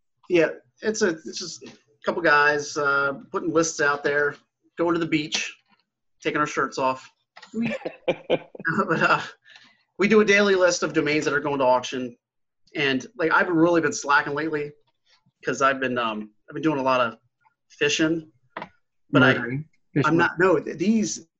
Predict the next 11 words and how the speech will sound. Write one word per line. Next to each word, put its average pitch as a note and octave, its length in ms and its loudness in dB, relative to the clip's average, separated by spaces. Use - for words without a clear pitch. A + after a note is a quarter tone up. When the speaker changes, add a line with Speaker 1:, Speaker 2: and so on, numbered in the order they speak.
Speaker 1:
I F3 240 0
released D#3+ 340 2
these, B2 480 -4
um, A#2+ 320 -8
tournaments C#3+ 300 -6
and B2+ 80 -14
stuff, D3 320 -4
uh, - 200 -14
the, D3 180 -10
the C#3+ 80 -18
salmon, F3+ 500 -2